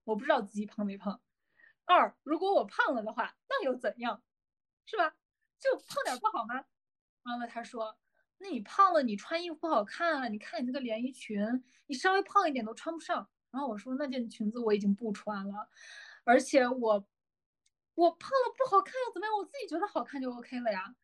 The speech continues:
但是他总是站在就是一个他人的视角来审视我，觉得我不好看会怎么样，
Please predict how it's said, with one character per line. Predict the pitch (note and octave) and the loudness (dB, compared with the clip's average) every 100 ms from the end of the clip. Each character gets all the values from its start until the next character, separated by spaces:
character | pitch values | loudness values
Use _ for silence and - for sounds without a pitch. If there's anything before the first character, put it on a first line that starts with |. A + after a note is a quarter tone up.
| _ _ _ _ | _ _ _ _
但 | G#4+ A#4+ | -2 2
是 | F#4 C4 B3 | 4 4 2
他 | - F4+ F#4+ | 0 2 2
总 | C4 A3 | -4 -10
是 | - F4 C#4 A#3 | -6 -4 -4 -2
站 | D#4+ C#4+ | 0 0
在 | B3+ B3 G#3+ G3 A#3+ _ _ - | 0 0 -2 -4 -12 _ _ -20
就 | - C#4+ | -12 -8
是 | A#3+ | -6
一 | G#3 | 0
个 | B3+ A#3 A3 G#3 | 2 4 4 0
他 | - - D4 | -2 4 4
人 | A3 | 2
的 | A3 | -6
视 | - G#3+ | -10 -8
角 | G3 | -8
来 | G3 G3+ | -6 -8
审 | - G3+ G3 | -8 -8 -8
视 | A#3+ | -8
我， | G#3 G3+ G#3+ - | -6 -6 -6 -4
觉 | G#3 | -2
得 | G3+ A3+ G#3 A3 | 4 4 4 0
我 | G3+ | -2
不 | G3 | -2
好 | - G3 | -6 -6
看 | - G#3+ G3+ G3 | -4 -2 -2 -2
会 | G3+ G#3 G3+ | -4 -4 -4
怎 | G3+ G3 | -8 -8
么 | G3+ | -6
样， | G3 G3 | -6 -6